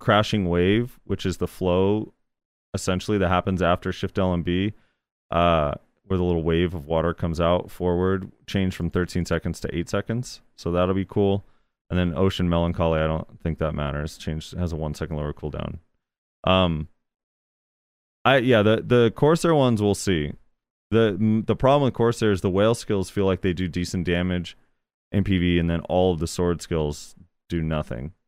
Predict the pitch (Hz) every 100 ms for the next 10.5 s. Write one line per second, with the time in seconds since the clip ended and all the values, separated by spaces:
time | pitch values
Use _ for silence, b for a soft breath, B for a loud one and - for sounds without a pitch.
0 | _ _ _ _ _ _ - 87 80 85
1 | 87 95 85 87 87 76 - 80 - 82
2 | 76 - 67 71 87 82 - 62 - _
3 | _ _ _ _ _ - 90 82 131 175
4 | 185 175 - 175 139 120 135 120 - 117
5 | 120 107 123 123 120 127 139 127 - 120
6 | 110 101 104 98 98 - - 104 107 98
7 | 104 104 98 90 95 95 87 82 87 -
8 | - 87 85 - 92 98 104 92 95 -
9 | 95 85 80 - - 90 90 82 90 87
10 | 95 95 107 101